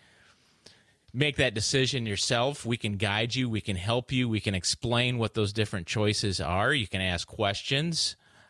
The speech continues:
uh, and, you know, we come up with a solution that's custom tiered to you and your situation. You know, there's not one right cookie cutter approach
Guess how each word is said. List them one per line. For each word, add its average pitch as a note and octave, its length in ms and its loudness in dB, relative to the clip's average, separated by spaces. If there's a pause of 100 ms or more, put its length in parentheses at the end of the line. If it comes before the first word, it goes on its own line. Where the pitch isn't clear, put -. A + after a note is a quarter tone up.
uh, F2 380 -2
and, F#2+ 340 -2 (260)
you G#2+ 140 -4
know, F#2+ 260 -2
we G#2 180 -4
come G#2+ 220 0
up G2 140 -2
with G#2 140 0
a G#2+ 40 -2
solution C3 580 -2
that's G#2+ 340 0
custom A2 720 -2 (680)
tiered D3 500 2 (140)
to - 160 0
you C3+ 540 4
and A#2+ 140 0
your A#2 160 4
situation. G#2 840 0 (440)
You G#2 80 -2
know, G2+ 100 2
there's G2+ 180 2
not A2+ 420 2
one A2+ 540 0
right G#2 440 0
cookie A2+ 360 -2
cutter G#2 380 0
approach G#2 680 -2